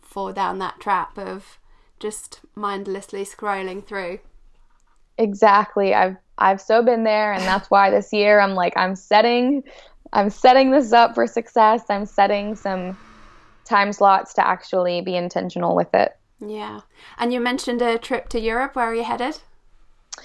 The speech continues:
Speaker 2: So we're still kind of planning it out. I know we wanna do Rome. I know we wanna do Tuscany, um, and Venice. Um, I think we're gonna do a couple, like, little spots in between, but that's kind of where it's at right now, and I'm, I'm so excited.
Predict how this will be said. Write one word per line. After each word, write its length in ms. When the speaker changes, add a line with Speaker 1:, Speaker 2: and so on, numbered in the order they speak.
Speaker 2:
So 360
we're 200
still 500
kind 220
of 120
planning 300
it 100
out. 380
I 60
know 180
we 80
wanna 200
do 180
Rome. 580
I 80
know 160
we 80
wanna 240
do 140
Tuscany, 880
um, 640
and 240
Venice. 720
Um, 420
I 180
think 200
we're 100
gonna 220
do 160
a 80
couple, 400
like, 240
little 260
spots 540
in 160
between, 680
but 280
that's 260
kind 280
of 140
where 160
it's 120
at 140
right 160
now, 220
and 80
I'm, 200
I'm 200
so 160
excited. 580